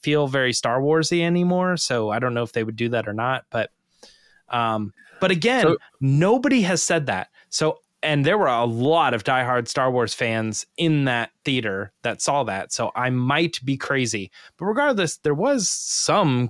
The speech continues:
Speaker 1: small puppety creature that opened up. So it may not be Teek, but that
Speaker 2: Well
Speaker 1: could still be the thing that the kids interact with as that, like, Amblin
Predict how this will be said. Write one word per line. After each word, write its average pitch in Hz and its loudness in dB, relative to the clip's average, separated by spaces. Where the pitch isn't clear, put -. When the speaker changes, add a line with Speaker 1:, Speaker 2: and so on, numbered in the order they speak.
Speaker 1:
small 135 2
puppety 120 -2
creature 131 0
that 113 -4
opened 117 -4
up. 139 -2
So - -8
it 190 0
may 247 0
not 170 0
be 147 -2
Teek, 160 -2
but 123 -6
that 147 0
Speaker 2:
Well 170 4
Speaker 1:
could 214 2
still 185 0
be 156 2
the 139 -2
thing 143 -2
that 127 -2
the 120 -8
kids 131 -2
interact 123 -2
with 117 -4
as 110 -2
that, 107 -2
like, 110 -4
Amblin 101 -4